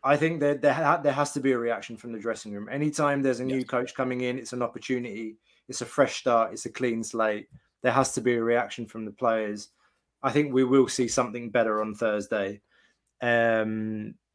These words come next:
Speaker 1: voila. And, and for the rest, like, we'll, we'll judge it as we see it, as we always do. Guys, anything else to add?
Speaker 2: That's it.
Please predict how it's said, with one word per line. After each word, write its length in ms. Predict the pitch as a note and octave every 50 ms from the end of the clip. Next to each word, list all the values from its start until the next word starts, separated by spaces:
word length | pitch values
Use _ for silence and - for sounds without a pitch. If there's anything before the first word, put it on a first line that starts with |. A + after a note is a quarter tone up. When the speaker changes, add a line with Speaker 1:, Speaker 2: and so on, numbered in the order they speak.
| _ _ _ _ _ -
Speaker 1:
voila. 340 | C#3 C#3+ D3+ E3 D3 - - _ _ _ _ _ _ _ _ _ _
And, 300 | - B2+ C3 C3+ C#3 C#3
and 180 | C#3 C3+ B2+ -
for 80 | D3+
the 120 | C#3+ C3+ C3+
rest, 300 | C#3 D3 C#3 - - -
like, 180 | B2+ A#2+ B2 A#2
we'll, 280 | B2+ C3 C3+ C3 B2+ B2
we'll 220 | A2 B2 C3 B2+
judge 280 | A#2+ - C#3 C3+ A#2+ C3+
it 160 | D3 D3+ D3 -
as 160 | C3 A#2 A#2+
we 100 | A#2+ C3
see 300 | A#2+ - C3+ C3+ C#3 D3
it, 120 | D3+ - -
as 180 | C3 C3 A#2
we 200 | A#2+ B2 B2+ B2+
always 340 | C3+ C3+ C3 B2+ A#2 A2+ A2
do. 340 | A2+ C3 C3+ C#3 D3 D#3 F3+ - _ _ _ _ _ _ _ _ _ _ _ _ -
Guys, 520 | - C#3 C#3 C3+ B2+ A#2+ - - - - - C3+
anything 360 | C3+ C#3 C3 - C#3+ C3+ C3
else 200 | B2+ C3+ C3 -
to 120 | - B2+
add? 300 | C3 C#3 D3+ D#3+ D#3+ D#3+ - - _ _ _ _ _ _ _ _ _ _ _ _ _ _ _ _ _ _ - _ _ _ _ _ _
Speaker 2:
That's 340 | - F#2 G2 F#2+ F#2+ - -
it. 220 | B2+ C3+ D3 -